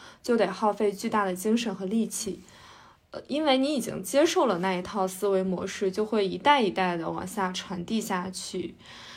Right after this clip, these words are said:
嗯，就是因为就像你之前讲的那两个例子，就是很多时候我们的人生是没有借鉴的，没有经验，没有资源，所以也很难在人生艰难抉择的那个路口做出一个最，最优的选择。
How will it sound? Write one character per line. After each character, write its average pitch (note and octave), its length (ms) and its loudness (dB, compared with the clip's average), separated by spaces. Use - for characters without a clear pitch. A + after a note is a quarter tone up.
嗯， G#3 220 0
就 C4+ 160 4
是 C4 180 2
因 A#3 160 6
为 F#3+ 140 4
就 G#3 140 4
像 G#3+ 220 0
你 G3 140 -4
之 - 160 -8
前 F#3 280 -4
讲 F#3 200 -2
的 - 80 -8
那 F#3 140 0
两 F#3 180 -2
个 F#3 100 -10
例 F#3+ 200 -2
子， F3 240 -6
就 G3+ 160 -4
是 A3+ 140 -2
很 F#3+ 280 -4
多 A3 140 0
时 D#4+ 160 -4
候 G#3 180 0
我 F#3 120 2
们 E3 120 -4
的 G#3 80 0
人 F#3 220 0
生 A#3 240 0
是 B3 100 -4
没 G3 140 2
有 A3 160 2
借 A3+ 320 2
鉴 F#3+ 320 -2
的， - 160 -8
没 F#3+ 120 0
有 G3+ 160 4
经 G#3+ 340 4
验， G3 240 4
没 F3+ 120 0
有 G#3 140 2
资 G#3 360 -2
源， E3+ 280 0
所 G3+ 240 2
以 G#3 140 4
也 G3 100 6
很 G3 300 -4
难 F3+ 200 -4
在 F#3+ 240 0
人 F3+ 220 0
生 A3 240 2
艰 A#3+ 220 2
难 F#3 180 0
抉 F#3 180 0
择 F3+ 160 -2
的 F#3 120 0
那 F#3+ 140 0
个 F3+ 120 -2
路 F#3+ 160 0
口 F3+ 220 -8
做 F#3 200 -2
出 F#3 160 -6
一 F3+ 200 0
个 F#3+ 180 0
最， G3 340 0
最 C4 200 4
优 C#4 120 4
的 A#3 100 4
选 - 360 -4
择。 - 360 -6